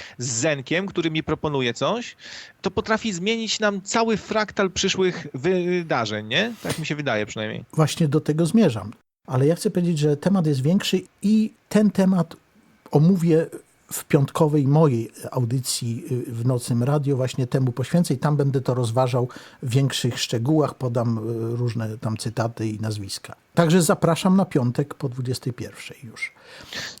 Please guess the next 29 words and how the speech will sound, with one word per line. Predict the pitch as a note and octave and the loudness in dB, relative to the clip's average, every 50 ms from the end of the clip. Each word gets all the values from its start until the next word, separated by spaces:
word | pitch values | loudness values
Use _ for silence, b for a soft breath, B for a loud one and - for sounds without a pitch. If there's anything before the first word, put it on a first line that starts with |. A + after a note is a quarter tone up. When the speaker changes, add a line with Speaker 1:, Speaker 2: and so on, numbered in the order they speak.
| _ _ _ _ _ _ _ _ _ - | _ _ _ _ _ _ _ _ _ -2
Speaker 1:
No | D3 | 0
jednak | D3+ D#3 F3 G3+ G#3 A3 G3+ E3+ | 2 2 2 2 2 2 0 0
będę | D3 E3 G3+ A3 G#3 G#3 G3+ | 0 -2 -2 -2 0 -2 -2
cię | - - G#3 | -2 -2 -2
naciskał, | G3 G3 G3 F#3 - - A3 - - - E3 C#3+ | 0 0 -2 -2 -2 -6 -8 -6 -2 0 0 2
jakie | C#3+ E3 - - F3+ | 0 0 -2 -2 -4
są | - F#3 E3+ | -2 -4 -4
twoje | D3+ - F3+ F3 F3 D#3+ | -2 -2 0 0 0 0
przewidywania, | - - F3 D3+ E3+ D3 D3 C#3+ E3+ F3 F3 E3+ | 0 -2 -4 -4 -4 -6 -2 -2 0 0 0 -2
na | E3 D3+ | -2 -2
przykład | - - E3 - E3 D3+ C3+ B2+ A2+ | -4 -4 -2 -2 -2 -2 -4 -8 -6
geopolityczne. | - D3 D#3 E3 E3 - - E3 F3 F#3 - - - E3 | -2 0 2 2 0 0 -2 -4 -4 -2 -2 0 4 4
Speaker 2:
Ale | E3+ F#3+ | 4 6
poczekaj | - A#3 - - A#3 - G3 D#3 | 4 2 2 2 2 2 2 2
chwilę | - - B2+ A#2+ A2 | 2 0 0 0 0
jeszcze, | F#2+ - - - - - _ _ - D3+ | -4 -6 -10 -12 -14 -18 _ _ -6 -4
bo | C3+ A2+ A#2+ D#3 E3+ E3+ - - | 0 4 4 6 6 6 2 0
chcę | - - - G3 | -2 -4 -2 0
wrócić | F#3+ G3 G3 F3 - F#3 | 2 2 2 0 0 0
do | D#3+ E3+ | 0 2
poprzedniego | D#3 - E3 E3 - - E3+ D#3+ D3 E3 E3 D#3 D3+ D#3 D#3 C#3+ - - | 2 2 0 0 0 0 0 0 2 2 2 2 2 0 0 0 -2 -4
twojego | - - D#3+ D#3+ D#3 D#3 | -2 0 0 2 2 0
pytania | - D#3+ D#3 - G#3 A3+ A3+ G#3 | 0 0 0 2 4 4 4 4
i | G3+ - - D3+ | 2 0 -2 -4
poprzednich | - _ - E3 C#3+ - - F3 E3+ D#3+ D3 C3 | -2 _ -2 -2 0 0 0 2 2 2 2 2
wydarzeń | C#3+ C#3+ B2+ D#3+ D#3+ D#3+ D3+ D#3 D3 D3 C#3 | 2 2 4 4 2 4 4 2 2 2 0
w | - | -2
tej | - - D#3 C#3+ C3 | 0 0 2 2 2
audycji. | B2+ B2+ A#2+ A#2+ G2 - - - - | 2 0 -2 -4 -8 -12 -12 -16 -16